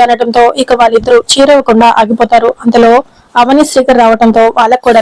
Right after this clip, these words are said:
నమస్కారం చేస్తూ ఉండగా, "ఏంటత్తయ్య పిలిచారు?" అని అవని అడుగుతూ ఉంటుంది. "మన ఊరి వాళ్ళు అమ్మవారికి కట్టిన చీరను తీసుకొచ్చారు" అని చెప్పేసి అంటూ, "బాలరాజు గారు, చిన్న కొడుకు కూడా ప్రస్తుతం ప్రెగ్నెంట్, మీరు ఆ చీరని చిన్న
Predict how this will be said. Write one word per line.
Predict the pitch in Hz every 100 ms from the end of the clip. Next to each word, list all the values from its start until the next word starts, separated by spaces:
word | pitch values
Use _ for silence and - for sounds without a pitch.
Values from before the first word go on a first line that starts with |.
| 220
నమస్కారం | 214 - 233 226 214
చేస్తూ | 208 240 220
ఉండగా, | 220 226 - 233
"ఏంటత్తయ్య | 269 262 226 226
పిలిచారు?" | 220 220 233 226 233 _ - - 247
అని | 269 254
అవని | 214 240 233
అడుగుతూ | 214 220 226
ఉంటుంది. | 220 226 220 190 - 277
"మన | 277 262
ఊరి | 262 294
వాళ్ళు | 285 254 330 - 226
అమ్మవారికి | 269 311 285 247
కట్టిన | - 240 240
చీరను | 247 277 262
తీసుకొచ్చారు" | 240 220 - 233 226 - 285
అని | 277
చెప్పేసి | 269 247 240
అంటూ, | 214 233 262 -
"బాలరాజు | 240 233 240 214
గారు, | 233 262 320 _ _ -
చిన్న | 262 277 285
కొడుకు | 247 240
కూడా | 226 240 226 - _ _ - - _ -
ప్రస్తుతం | 240 - 269 277 311 -
ప్రెగ్నెంట్, | 240 240 262 240 - _ _ _ _ _ 262
మీరు | 262 262 247 254
ఆ | 247
చీరని | 254 247 262 247 -
చిన్న | 254